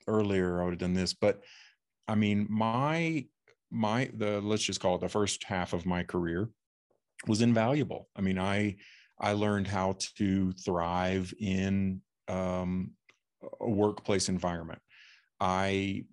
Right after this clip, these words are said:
learned how to run a business, uh, very well. Uh, and so now we run our businesses like a business, and we do it in a very disciplined way, and we, we thrive at it. Um,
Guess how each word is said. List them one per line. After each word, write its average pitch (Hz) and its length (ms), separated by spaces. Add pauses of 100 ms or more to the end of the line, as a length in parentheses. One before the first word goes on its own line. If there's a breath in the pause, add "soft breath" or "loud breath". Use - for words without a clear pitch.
(520)
learned 95 380
how 92 120
to 95 80
run 95 200
a 92 40
business, 98 680 (220)
uh, 85 240
very 92 300
well. 95 460 (300)
Uh, 87 240
and 98 140
so 92 160
now 87 300
we 92 180
run 95 220
our 98 120
businesses 98 540
like 95 180
a 104 60
business, 107 460
and 87 100
we 87 60
do 90 160
it 95 120
in 98 100
a 90 40
very 90 180
disciplined 90 440
way, 85 400
and 95 140
we, 90 300 (440 loud breath)
we 95 120
thrive 127 380
at - 160
it. - 100 (160)
Um, 85 520